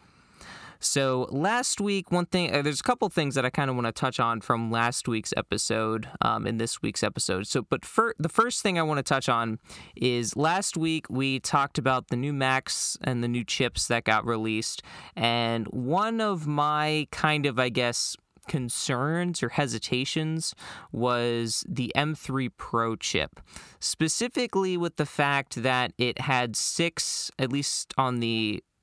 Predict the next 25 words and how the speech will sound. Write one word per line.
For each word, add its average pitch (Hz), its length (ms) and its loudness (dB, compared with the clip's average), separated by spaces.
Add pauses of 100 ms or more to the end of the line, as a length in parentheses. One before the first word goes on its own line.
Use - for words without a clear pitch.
(220)
upper 156 340 2
end 110 300 0
chip, - 280 0 (100)
the, 101 100 2
the 190 180 -4
full 127 320 -2
flat, - 340 -2
fat 131 300 2
one, 107 340 0 (400)
it 127 180 2
had 123 340 2
six - 340 0
performance 151 680 0
and 117 140 -2
six - 300 -2
efficiency 156 640 -2
cores, 175 500 -2
and 131 160 0
then 123 140 0
the 117 80 0
binned 131 380 0
version 120 480 -2
had 110 260 -2
five 123 480 2
performance 147 760 -2